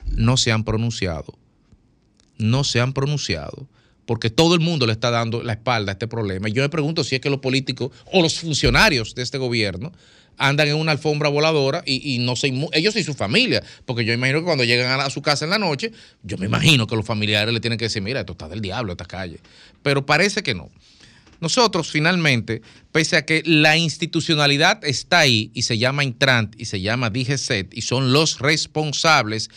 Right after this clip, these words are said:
aunque no ejerzan esa responsabilidad, también la articulación social es importante, casi en la misma medida. Y esta sociedad ha demostrado lo mucho que puede lograr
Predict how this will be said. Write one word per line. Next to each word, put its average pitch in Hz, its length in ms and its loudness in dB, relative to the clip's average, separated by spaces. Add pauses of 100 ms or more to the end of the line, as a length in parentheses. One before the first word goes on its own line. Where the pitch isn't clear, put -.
(140)
aunque 120 260 -2
no 139 140 0
ejerzan 127 540 0
esa 143 200 -4
responsabilidad, 131 1000 -2 (960)
también 135 720 4
la 127 200 4
articulación 123 800 0
social 101 540 -2
es 90 160 -8
importante, 90 720 -12 (420)
casi 156 260 0
en 110 60 -4
la 95 100 -6
misma 95 280 -6
medida. 80 360 -10 (300)
Y 110 280 2
esta 175 360 0
sociedad 117 680 -2
ha 113 120 -2
demostrado 113 760 -4
lo 107 140 -4
mucho 135 460 -4
que 104 80 -6
puede 123 320 -4
lograr 101 460 -6